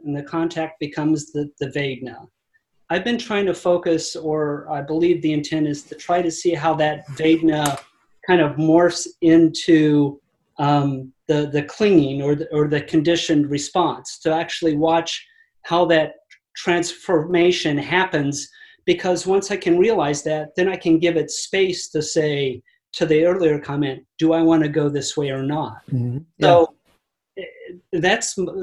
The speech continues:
Speaker 1: least that's what I've been trying to do. And I just wanted to make sure that that's kind of the right intent, is to have that awareness of how that conditioned response arises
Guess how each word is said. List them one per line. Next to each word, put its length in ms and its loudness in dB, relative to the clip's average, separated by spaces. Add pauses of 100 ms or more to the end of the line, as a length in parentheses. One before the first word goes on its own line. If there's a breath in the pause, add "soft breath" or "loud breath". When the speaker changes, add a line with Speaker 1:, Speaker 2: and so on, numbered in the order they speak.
(180)
Speaker 1:
least 180 -4
that's 180 -6
what 100 4
I've 80 4
been 80 2
trying 200 2
to 100 4
do. 120 -2
And 80 0
I 60 2
just 220 -6
wanted 160 2
to 60 2
make 180 2
sure 240 2
that 160 -2
that's 240 2
kind 240 2
of 80 0
the 80 -2
right 240 0
intent, 400 -2
is 160 -10
to 100 -6
have 240 0
that 160 4
awareness 640 2
of 120 -4
how 520 4 (360 soft breath)
that 200 2
conditioned 520 0
response 680 -2
arises 720 0